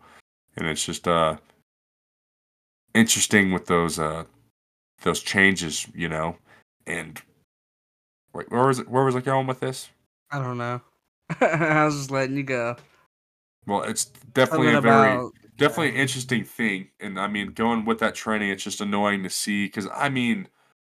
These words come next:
Speaker 1: I'm not gonna show up six hours late, but I don't fucking get there exactly at fucking four or five. I kinda don't like it. And they were just saying, oh, there was, like, a little, literal, a literal word for it. People
Speaker 2: It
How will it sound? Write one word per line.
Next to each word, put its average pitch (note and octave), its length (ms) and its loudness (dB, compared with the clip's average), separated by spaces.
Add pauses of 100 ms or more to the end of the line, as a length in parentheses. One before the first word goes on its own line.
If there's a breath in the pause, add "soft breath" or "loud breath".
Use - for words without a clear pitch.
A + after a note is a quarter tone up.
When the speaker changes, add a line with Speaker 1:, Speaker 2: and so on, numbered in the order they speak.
(200)
Speaker 1:
I'm D3 160 -2
not G#2+ 200 -2
gonna F#2 120 -4
show F#2 240 -4
up E2+ 100 -8
six - 320 -8
hours F2 320 0
late, F2 340 -2
but F2 300 -4 (220)
I A2+ 80 4
don't A2 200 4
fucking E2+ 480 -6 (680)
get - 180 -2
there F2 240 -4
exactly F2+ 560 -2
at E2+ 140 -4
fucking F2+ 300 -6
four F2+ 240 -2
or E2 60 -2
five. F2+ 580 -2 (140)
I A2+ 140 2
kinda G#2 220 2
don't F2 160 -2
like F2+ 220 -4
it. G2+ 60 2
And G2+ 80 -2
they G#2+ 60 4
were G#2+ 80 6
just G#2+ 200 -4
saying, A#2 300 2
oh, A#2 80 4
there A2+ 120 6
was, A2+ 140 4
like, B2 100 -4
a A#2 60 -2
little, A2+ 420 0
literal, A2+ 360 2
a G2 80 -2
literal G#2 440 0
word F#2 360 2
for E2 260 -6
it. - 140 -10 (1000 soft breath)
People - 380 -2
Speaker 2:
It F#2+ 60 8